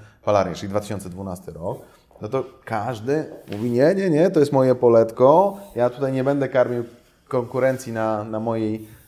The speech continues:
na mojej krwawicy, nic wam nie pokażę, to jest tajne, koniec. Tu jest piec, to wszystko, co możecie zobaczyć”. A my pokazywaliśmy to ludziom, jak to wygląda.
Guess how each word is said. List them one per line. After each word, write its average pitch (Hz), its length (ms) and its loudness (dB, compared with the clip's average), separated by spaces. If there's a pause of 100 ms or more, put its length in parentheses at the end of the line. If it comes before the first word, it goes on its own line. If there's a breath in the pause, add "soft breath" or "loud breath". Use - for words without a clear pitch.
na 117 80 -4
mojej 131 180 0
krwawicy, 143 720 0
nic 131 140 2
wam 117 160 2
nie 113 100 0
pokażę, 151 880 2
to 113 80 -2
jest 107 140 -6
tajne, 139 520 0
koniec. 95 380 -4
Tu 156 100 -2
jest 127 140 -2
piec, 185 280 -2
to - 80 -10
wszystko, 143 260 -10
co - 100 -8
możecie 107 260 -10
zobaczyć”. 87 480 -10 (420 soft breath)
A 92 80 -8
my 123 340 -2 (120)
pokazywaliśmy 113 680 -6
to 123 140 -8
ludziom, 104 480 -6 (240)
jak 95 200 -8
to 123 80 -8
wygląda. 82 560 -6